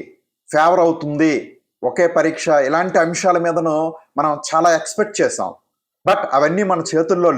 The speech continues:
లేవు. ప్రభుత్వం అయితే ఒక నిర్ణయం తీసుకుంది, కంపల్సరీగా మనందరము కూడా దాన్ని యాక్సెప్ట్ చేయాలి. ఓకేనా? ఫస్ట్ అయితే యాక్సెప్ట్ చేయాలి.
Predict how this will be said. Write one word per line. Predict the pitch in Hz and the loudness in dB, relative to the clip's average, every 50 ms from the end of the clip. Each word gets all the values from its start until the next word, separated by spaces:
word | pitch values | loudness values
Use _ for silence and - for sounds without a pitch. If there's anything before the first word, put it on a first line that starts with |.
| 120 | 2
లేవు. | 135 151 180 - 113 - - - _ - - _ _ _ _ _ _ _ _ - | 4 4 4 4 2 -4 -10 -14 _ -20 -20 _ _ _ _ _ _ _ _ -2
ప్రభుత్వం | 165 165 185 180 190 190 202 196 | 0 0 0 0 0 0 0 0
అయితే | 185 170 180 196 208 220 190 151 | 0 0 0 0 2 2 0 -2
ఒక | 131 151 143 | -4 -2 -2
నిర్ణయం | 143 139 175 196 202 190 - - - | -2 -2 0 -2 -2 -4 -6 -6 -4
తీసుకుంది, | 180 214 - - - 180 147 117 90 - - - _ _ _ _ _ _ _ _ _ _ _ _ _ _ 381 _ - | -4 -2 -4 -4 -6 -6 -6 -6 -6 -8 -10 -10 _ _ _ _ _ _ _ _ _ _ _ _ _ _ _ _ -4
కంపల్సరీగా | 190 214 220 240 208 - 220 208 202 185 202 208 220 233 - - 117 123 | -4 -2 -2 -2 0 0 2 2 2 4 4 4 4 2 0 -4 -6 -2
మనందరము | 143 160 165 175 175 196 190 196 190 160 | -2 0 0 0 0 2 2 2 2 2
కూడా | 175 180 180 196 226 - - - - - - | 2 4 4 4 2 0 -4 -10 -16 -2 0
దాన్ని | 156 170 175 - - - - | 0 0 0 -2 -4 -2 -2
యాక్సెప్ట్ | 160 190 190 - - 233 220 226 - 165 | -2 -2 -2 0 -2 -2 -2 -2 -4 -2
చేయాలి. | 143 123 110 95 87 87 85 - _ _ _ _ _ _ _ _ _ - _ _ _ _ _ _ _ _ _ - 202 | 0 0 0 0 -2 -6 -10 -12 _ _ _ _ _ _ _ _ _ -20 _ _ _ _ _ _ _ _ _ -4 0
ఓకేనా? | 202 175 147 135 131 110 95 - - _ _ _ _ _ _ - | 0 2 0 0 -2 -4 -6 -8 -14 _ _ _ _ _ _ 0
ఫస్ట్ | 220 220 - - - 262 240 | 0 0 0 0 2 4 4
అయితే | 214 220 226 220 233 240 233 - - - 165 208 | 4 4 4 4 4 4 2 -4 -4 0 2 2
యాక్సెప్ట్ | 220 220 - - 247 240 240 - 190 | 2 0 0 -2 -2 -2 -2 -2 -2
చేయాలి. | 165 127 113 101 92 92 - | 0 0 0 -2 -2 -4 -8